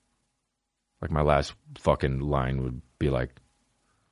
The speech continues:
"Superman," and then just jump off the fucking thing. I used to think when I was a kid,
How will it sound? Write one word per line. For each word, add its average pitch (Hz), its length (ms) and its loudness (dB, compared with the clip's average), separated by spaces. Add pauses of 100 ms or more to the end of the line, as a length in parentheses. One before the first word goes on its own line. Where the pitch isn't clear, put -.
(500)
"Superman," 226 1120 4
and 107 200 2
then 90 140 2
just 90 180 0
jump 85 300 2
off 76 160 2
the 76 100 -6
fucking 73 360 -4
thing. 69 260 -4
I 107 160 4
used 139 180 2
to 160 80 2
think 113 160 4
when 104 120 4
I 90 60 6
was 87 120 4
a 82 60 2
kid, 85 420 0